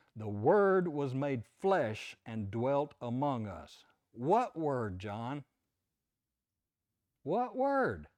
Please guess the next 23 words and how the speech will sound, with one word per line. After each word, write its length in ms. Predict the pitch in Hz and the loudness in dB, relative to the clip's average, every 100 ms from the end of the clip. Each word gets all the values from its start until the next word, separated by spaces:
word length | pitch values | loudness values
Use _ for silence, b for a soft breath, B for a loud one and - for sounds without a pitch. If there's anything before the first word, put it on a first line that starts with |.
| _ _ _ _ _ _ | _ _ _ _ _ _
The 160 | 101 107 | -8 -4
law, 680 | 101 110 147 110 92 107 - _ _ _ _ _ _ _ _ _ _ | -2 0 2 0 -2 -8 -12 _ _ _ _ _ _ _ _ _ _
the 100 | 82 85 | -20 -12
Torah, 520 | - 151 110 95 98 _ _ _ - | -4 -2 -2 -6 -12 _ _ _ -14
and 200 | 104 107 | -8 -8
the 40 | |
prophets. 680 | 101 151 147 - 82 - _ _ _ B B B B - 110 | -4 0 0 -2 -12 -20 _ _ _ B B B B -10 -4
God 420 | 139 180 196 196 | 2 6 6 6
incarnate 1120 | 196 190 175 - - 190 180 123 101 101 - _ | 0 -2 -2 -4 2 4 4 2 -4 -8 -8 _
is 320 | 147 170 185 | 4 4 4
the 180 | - 160 | 0 -4
fulfillment 680 | 151 156 151 160 147 139 131 | -2 -4 -4 -2 0 0 -2
of 120 | 120 | -2
the 80 | 123 | 0
law 320 | 123 117 113 | 0 0 0
and 100 | 107 | -2
the 60 | 107 | -6
prophets. 600 | - 131 92 92 - - b b b | -4 -4 -4 -12 -20 -20 b b b
He 240 | - 151 180 | 0 2 2
is 420 | 185 196 160 127 | 6 6 6 2
the 180 | 127 123 | 0 2
Aleph 340 | 120 110 98 | 2 0 -2
Tav, 380 | - 135 98 - | -6 -4 -4 -8